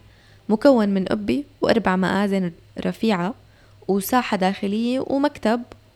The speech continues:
والهيكل تبعه من الرخام والخشب والصدف، شيء مرتب.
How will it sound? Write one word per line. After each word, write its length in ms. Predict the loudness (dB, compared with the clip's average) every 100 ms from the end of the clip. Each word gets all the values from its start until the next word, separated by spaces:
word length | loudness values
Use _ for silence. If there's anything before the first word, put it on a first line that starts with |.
| 0
والهيكل 440 | 4 4 4 0
تبعه 260 | 2 2 2
من 120 | 2
الرخام 560 | 0 -4 -2 0 2
والخشب 560 | 0 -2 -4 -4 -4 -6
والصدف، 600 | -8 -4 0 0 0 -4 -20 -12
شيء 200 | -2 0
مرتب. 440 | 0 -4 -6 -10